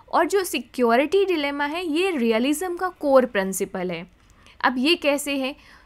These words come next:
तो जो सिक्योरिटी डिलेमा के सपोर्टर हैं वो कहते हैं कि जो इंटरनेशनल पॉलिटिक्स है इसका स्ट्रक्चर कुछ इस तरीके से है जहाँ पर जो स्टेट हैं, जो नेशन स्टेट हैं, they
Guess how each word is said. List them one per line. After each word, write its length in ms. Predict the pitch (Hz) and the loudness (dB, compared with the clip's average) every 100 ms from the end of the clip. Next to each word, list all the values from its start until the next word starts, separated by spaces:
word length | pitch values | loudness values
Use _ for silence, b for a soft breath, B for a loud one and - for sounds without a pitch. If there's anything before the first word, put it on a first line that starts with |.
| _ | _
तो 260 | 381 440 - - | 0 0 -2 -10
जो 220 | 208 339 | -2 0
सिक्योरिटी 760 | 403 277 - 254 233 269 339 415 | 0 -4 0 2 4 4 4 2
डिलेमा 520 | 302 247 226 240 285 | 2 0 0 0 0
के 160 | 311 320 | -2 -4
सपोर्टर 680 | 269 214 214 208 214 311 330 | -4 -4 0 -2 2 0 0
हैं 120 | 320 | -4
वो 280 | 233 294 403 | -4 -2 -2
कहते 380 | 262 240 - | -4 -4 -4
हैं 220 | 208 208 277 | -4 -4 -4
कि 120 | 320 | -6
जो 180 | 320 339 | -4 -6
इंटरनेशनल 720 | 247 254 262 392 381 311 311 | -4 -4 -2 -4 -4 -8 -10
पॉलिटिक्स 680 | 302 - 220 226 240 302 - | -8 -4 -2 -2 -2 -4 -2
है 160 | 269 190 B B B | -4 -4 B B B
इसका 400 | 294 - - 415 - | -6 -6 -2 -2 -2
स्ट्रक्चर 760 | 294 - - 247 233 - 349 370 _ _ | -8 -8 -4 -4 -4 -8 -8 -8 _ _
कुछ 320 | 392 403 - - | -2 -2 -8 0
इस 200 | 349 - - | 0 0 -4
तरीके 520 | 240 226 226 349 381 | -2 -2 -2 2 2
से 180 | 370 302 | 0 -4
है 300 | 262 226 302 B B B | 0 -2 -4 B B B
जहाँ 560 | 208 240 285 277 403 440 | -6 0 0 0 -4 -2
पर 160 | 330 330 | -2 -2
जो 280 | 240 - 262 | -2 -4 -4
स्टेट 560 | - - 262 339 349 | -8 -4 0 0 0
हैं, 200 | 240 196 | -6 -6
जो 140 | 196 233 | -2 -2
नेशन 560 | 208 214 233 392 381 | 0 -2 -2 -4 -4
स्टेट 480 | 339 - 214 269 - | -6 -6 -4 -4 -6
हैं, 180 | 233 320 B B B 202 190 196 | -8 -8 B B B -12 -10 -2
they 300 | 302 381 | 0 2